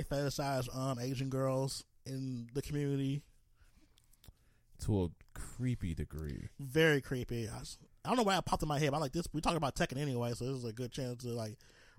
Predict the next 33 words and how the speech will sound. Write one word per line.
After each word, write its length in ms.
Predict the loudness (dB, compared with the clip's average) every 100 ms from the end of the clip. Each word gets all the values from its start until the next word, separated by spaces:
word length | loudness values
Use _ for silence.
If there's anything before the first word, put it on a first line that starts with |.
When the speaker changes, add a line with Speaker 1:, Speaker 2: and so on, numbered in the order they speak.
| -6
Speaker 1:
bring 160 | -4 -2
it 80 |
up." 240 | -2 -2 -4
But 260 | -4 -4 -6 -12 -14
<sighs> 60 | -12 -12 -14 -16 -20 -20 -20 -20 -20 -10
Kaneko 280 | -2 2 6
is 80 | 6
a 40 |
great 220 | 4 0 0
player, 440 | -2 -2 -2 -6 -12 -14
and 160 | -10 -8
she 120 | -2
gets 180 | -2 0
so 120 | 0
much 160 | 0 0
crap 320 | 0 0 -2 -8 -16
so 180 | -2 0
often. 300 | 2 0 0 2 0
Speaker 2:
For 40 | 2
no 160 | 2 6
good 160 | 8 6 4
Speaker 1:
For 40 | 6
Speaker 2:
reason. 60 | 8
Speaker 1:
nothing. 280 | 8 6 4
She's 240 | 4 2
so 180 | 4 6
sweet, 380 | 6 2 0 2
nice. 680 | 4 4 4 2 0 -4 -10 -18 -20 -20 -20 -20 -20 -14
She's 160 | -8 -4
the 60 |
nicest 260 | -2 -2 0
person 300 | 2 2 0
ever. 480 | 0 2 2 0 -2